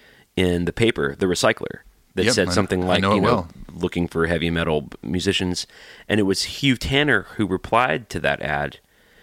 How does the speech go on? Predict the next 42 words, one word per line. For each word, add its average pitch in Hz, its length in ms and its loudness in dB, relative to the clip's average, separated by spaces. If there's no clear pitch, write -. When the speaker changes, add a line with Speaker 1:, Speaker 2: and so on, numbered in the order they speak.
Speaker 1:
And 95 140 2
when 98 120 2
he 95 100 -2
showed 113 300 4
up, 160 180 -2
he 110 100 -2
brought 92 480 2
a 90 120 2
shy 78 760 0
James 85 320 0
Hetfield. - 420 -4
Speaker 2:
That's - 180 -4
so 92 160 0
cool. 87 380 -2
Speaker 1:
And 110 140 2
then 113 80 4
we 147 120 6
know 143 140 4
the 110 80 2
whole 104 120 2
story 90 380 4
that, 87 220 -2
that 87 220 2
they 110 160 2
played 98 480 2
and 78 260 -4
the 64 160 -12
cymbal 90 360 0
kept - 200 -2
falling 82 360 2
over. 78 520 0
And 67 200 -4
Speaker 2:
Yeah. 110 280 2
<laughs> - 160 -4
Speaker 1:
it, 110 80 6
it 123 200 4
wasn't, 139 300 4
like, 120 140 0
the 107 80 2
best 95 560 0
jam 98 580 0
ever. 104 420 0